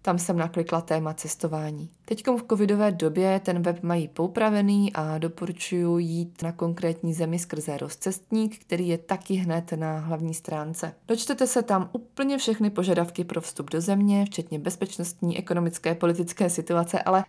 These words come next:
vás stejně zajímá u každé země hlavně to téma cestování, kde máte na zlatém podnose všechno o vízech a podmínkách vstupu.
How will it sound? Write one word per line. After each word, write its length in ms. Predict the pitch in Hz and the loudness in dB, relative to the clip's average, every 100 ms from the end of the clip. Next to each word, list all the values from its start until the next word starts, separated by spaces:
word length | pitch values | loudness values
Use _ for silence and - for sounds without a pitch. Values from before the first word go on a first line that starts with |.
| - | 2
vás 200 | 185 202 | 2 2
stejně 300 | - 214 208 | 4 4 6
zajímá 320 | 185 185 175 | 4 4 2
u 60 | 175 | 2
každé 300 | 190 180 175 | 0 2 2
země 300 | 175 170 175 | 2 2 2
hlavně 440 | 170 170 170 165 | 0 2 0 0
to 140 | 165 | -4
téma 280 | 165 170 160 | -4 -2 -2
cestování, 760 | 165 - - 175 185 196 196 202 | -6 -8 -4 -2 0 2 0 -2
kde 100 | 196 | 0
máte 360 | 185 185 180 170 | 4 4 2 0
na 180 | 160 156 | 0 -4
zlatém 640 | 160 175 233 - 269 254 | -2 2 2 2 -2 0
podnose 720 | 233 196 190 190 202 - - | -2 -2 0 2 0 -2 -6
všechno 720 | - - - 269 - 160 147 - | -6 -2 0 0 0 -4 -4 -8
o 120 | 151 | -12
vízech 800 | 143 147 196 208 202 185 170 170 | -8 0 2 2 2 0 0 -4
a 160 | 156 143 | -8 -8
podmínkách 680 | - 175 170 160 147 147 - | -2 0 0 -2 -8 -10 -12
vstupu. 480 | - - - 170 127 | -10 -8 -8 -10 -12